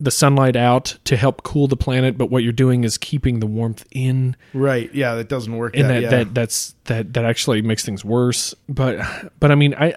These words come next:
Speaker 1: I could go through it, and if you're interested in knowing any more about, about the, you know, some of the people involved in the do-, documentary, whatever,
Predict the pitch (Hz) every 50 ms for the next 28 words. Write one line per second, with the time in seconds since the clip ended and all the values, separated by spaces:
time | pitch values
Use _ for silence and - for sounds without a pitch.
0 | 160 170 160 - 175 147 147 139 135 - 139 117 113 117 113 117 135 131 - -
1 | 143 135 131 - - 175 170 160 160 117 139 131 - 123 - - 127 113 110 113
2 | 113 110 107 104 107 107 - - - _ _ 135 123 120 117 113 113 113 110 113
3 | 104 104 101 - - - 127 135 117 110 101 - - 95 98 95 90 98 98 -
4 | 113 104 87 90 - - 123 104 98 - - 107 110 104 98 95 95 - 123 127
5 | 123 120 127 123 113 113 110 107 110 117 107 104 101 101 123 110 110 110 - 123
6 | 110 104 107 107 107 107 107 104 107 104 104 98